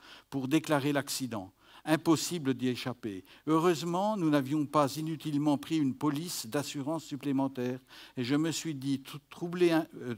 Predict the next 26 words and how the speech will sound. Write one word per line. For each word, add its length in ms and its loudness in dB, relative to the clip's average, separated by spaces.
trou-, 360 -10
je 160 -4
me 100 4
suis 160 -6
trouvé 340 0
un 80 4
peu 140 -4
ridicule, 680 -4
car 200 0
pour 200 -8
quelqu'un 460 2
qui 160 -6
souhaitait, 500 0
depuis 320 -2
ce 160 -2
choc, 340 0
sur 220 -6
les 160 4
l'avant 380 2
passer 340 0
inaperçu, 640 -2
autant 240 -2
dire 160 -2
que 60 -16
c'était 220 -6
raté. 460 -6